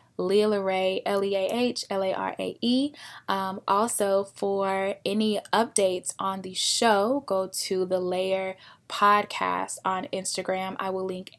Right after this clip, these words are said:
everything, everything down below so you can click and go and search and look. Also, any questions that you may have for the podcast that you want me to discuss, anything that you want me to touch on,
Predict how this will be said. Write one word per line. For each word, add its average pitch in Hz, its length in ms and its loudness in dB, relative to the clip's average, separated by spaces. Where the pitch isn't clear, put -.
everything, 202 580 0
everything 190 440 -6
down 175 220 -10
below 220 520 0
so - 160 -4
you 185 200 -6
can 180 420 -8
click - 600 -2
and 180 560 -8
go 208 400 2
and 170 260 -4
search 208 500 -2
and 175 240 -8
look. 220 300 0
Also, 208 600 2
any 220 220 4
questions 226 560 2
that 208 160 -2
you 202 60 0
may 196 160 -2
have 196 420 -2
for 202 80 -6
the 185 80 -4
podcast 208 600 -2
that - 140 -4
you 190 80 -2
want 185 240 -4
me 220 80 2
to 214 80 -4
discuss, 208 600 0
anything 202 340 -4
that 196 140 -6
you 196 340 -2
want - 160 -2
me 185 80 -4
to - 140 -4
touch 294 420 0
on, 240 460 0